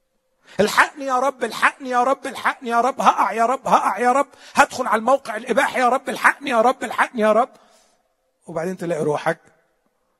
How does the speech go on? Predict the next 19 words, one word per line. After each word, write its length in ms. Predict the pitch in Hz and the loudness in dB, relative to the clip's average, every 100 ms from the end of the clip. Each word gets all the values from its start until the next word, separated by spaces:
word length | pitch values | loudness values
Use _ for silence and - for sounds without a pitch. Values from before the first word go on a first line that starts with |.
| _ | _
دخلت 480 | - - 269 - _ _ _ _ _ _ _ _ _ _ _ | -20 -10 -10 -10 _ _ _ _ _ _ _ _ _ _ _
أو 100 | 165 | -6
غلطت 600 | 165 208 285 - _ - _ _ - | -4 -4 -4 -8 _ -20 _ _ -8
أو 120 | 180 | -6
وقعت. 320 | 233 254 - _ _ | -4 -6 -8 _ _
وتعرف 260 | - 269 247 | -10 -8 -6
بعد 140 | 208 | -10
كده 200 | 208 240 | -8 -8
بيجي 220 | 220 240 | -10 -12
العيادة 380 | 214 185 220 202 | -8 -6 -6 -6
عندي 220 | 190 214 | -8 -8
يقول 160 | 196 208 | -8 -8
لي 80 | 208 | -10
إيه؟ 160 | 277 - _ _ _ _ _ _ _ _ _ | -14 -18 _ _ _ _ _ _ _ _ _
"أنا 80 | 160 | -14
صعبان 300 | 175 165 156 | -8 -6 -4
عليا 180 | 151 139 | -4 -4
من 80 | |
ربنا، 400 | 131 120 107 101 | -8 -12 -14 -16